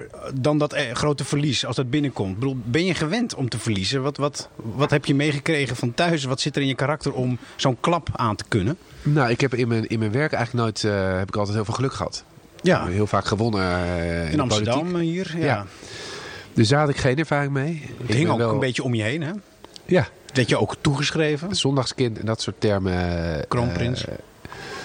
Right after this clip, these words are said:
Speaker 2: dus, dus die ervaring had ik niet. En ik, dus ik was in die zin niet voorbereid op wat er zou gebeuren. En ik wist ook eigenlijk niet zo goed hoe ik ermee om zou gaan. Ik ben wel heel erg opgevoed met dat je, ehm,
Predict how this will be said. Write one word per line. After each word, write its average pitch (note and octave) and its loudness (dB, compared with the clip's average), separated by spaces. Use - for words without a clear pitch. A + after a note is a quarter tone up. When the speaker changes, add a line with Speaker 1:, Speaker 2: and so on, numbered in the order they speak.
Speaker 2:
dus, A2 4
dus A#2+ 2
die E3+ 2
ervaring A#2+ 2
had G#2 0
ik G2+ -2
niet. C#3+ -2
En G#3 -2
ik, D#3+ -2
dus A#2+ 4
ik C3 0
was C3+ 4
in C3 0
die D3 2
zin C3 0
niet D#3 0
voorbereid B2 2
op F#2+ -6
wat G#2+ 0
er G#2+ -2
zou G#2 2
gebeuren. A2+ 0
En A#2 -4
ik D3 -2
wist D3 0
ook B2 -4
eigenlijk - -2
niet B2+ 0
zo G#2+ -2
goed A#2 0
hoe A#2 2
ik - -4
ermee G#2+ 2
om D3+ -2
zou C3+ 2
gaan. G2+ -2
Ik G2 4
ben A2 6
wel B2 6
heel A#2+ 4
erg G#2+ 0
opgevoed G#2+ -2
met G2 0
dat G2+ 0
je, F#2+ 0
ehm, F#2 4